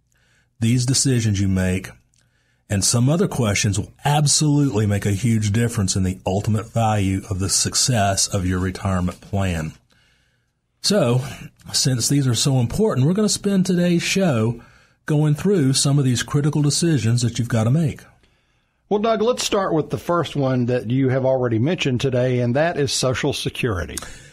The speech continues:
Speaker 1: Well, you know, <clears throat> Social Security has been around a long time.
Speaker 2: Right.
Speaker 1: And many people know that there's been a lot of talk in the press about changes that need to be made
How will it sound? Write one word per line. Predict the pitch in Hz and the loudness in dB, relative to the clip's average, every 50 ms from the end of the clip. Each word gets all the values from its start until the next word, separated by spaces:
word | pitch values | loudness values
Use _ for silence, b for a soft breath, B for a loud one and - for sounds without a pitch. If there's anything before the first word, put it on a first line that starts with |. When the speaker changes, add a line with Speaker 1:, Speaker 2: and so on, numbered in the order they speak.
| B B B B - - | B B B B -10 -4
Speaker 1:
Well, | - 147 147 151 151 | -2 0 2 2 2
you | 156 151 147 | 4 2 2
know, | 151 143 139 131 131 131 - | 4 2 2 2 0 -2 -2
<clears throat> | - - - - - 123 110 104 | -2 0 0 0 -2 -2 -4 -2
Social | - - 156 147 | 0 0 0 0
Security | - - 160 - - 139 127 120 127 | 0 0 -2 -2 0 0 2 2 2
has | 113 | 2
been | 104 107 113 | 2 2 2
around | 113 113 113 120 123 | 2 2 2 2 2
a | 117 | 2
long | 98 101 123 | 2 2 2
time. | 127 - 117 98 95 107 123 - - - _ - - - - | 2 2 0 0 0 0 -2 -4 -6 -12 _ -8 -8 -6 -4
Speaker 2:
Right. | 113 107 107 - - - | -4 -4 -4 -4 -6 -4
Speaker 1:
And | 107 104 | -2 0
many | 98 101 117 | 0 2 0
people | 117 - 117 120 117 131 131 | 0 0 -2 -2 0 0 2
know | 107 101 107 107 | 2 2 2 2
that | 104 104 110 | 0 0 0
there's | 110 104 101 101 104 | 0 0 0 -2 -2
been | 104 107 107 | 0 0 0
a | 95 | 0
lot | 87 90 104 107 | 0 0 0 0
of | 113 | -2
talk | - - 113 107 110 - - | 0 0 0 0 0 0 0
in | 117 | -2
the | 117 | 0
press | - - 110 104 104 - 101 | 0 0 0 0 0 0 0
about | 92 104 101 - - | 0 0 0 -2 -2
changes | - - 127 117 117 113 101 110 104 117 | -2 0 2 2 2 2 2 2 0 0
that | 110 95 | 0 0
need | 92 95 101 | 0 0 0
to | 101 107 | 0 0
be | 120 131 | 0 2
made | 120 107 98 95 95 104 120 131 b | 2 2 2 2 2 0 -2 -4 b